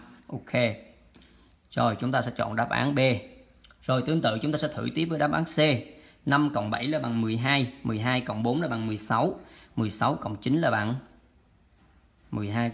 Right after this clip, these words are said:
mười sáu cộng chín là bằng hai mươi lăm. Hai mươi lăm thì chúng ta sẽ có tổng là bằng, bằng bảy.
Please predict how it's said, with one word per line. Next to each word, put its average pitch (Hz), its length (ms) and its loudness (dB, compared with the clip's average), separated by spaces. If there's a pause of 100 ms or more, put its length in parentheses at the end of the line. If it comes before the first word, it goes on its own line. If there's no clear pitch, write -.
(120)
mười 113 120 -2
sáu 120 260 -2
cộng 107 260 -6
chín 127 240 0
là 160 120 0
bằng 107 140 -2
hai 117 200 0
mươi 123 140 2
lăm. 123 240 4 (260)
Hai 131 200 0
mươi 139 100 2
lăm 131 180 2
thì 127 100 -2
chúng 135 120 -2
ta 143 60 -2
sẽ 131 120 -4
có 139 100 2
tổng - 260 2
là 139 100 4
bằng, 107 240 0 (200)
bằng 98 220 -4
bảy. 104 280 0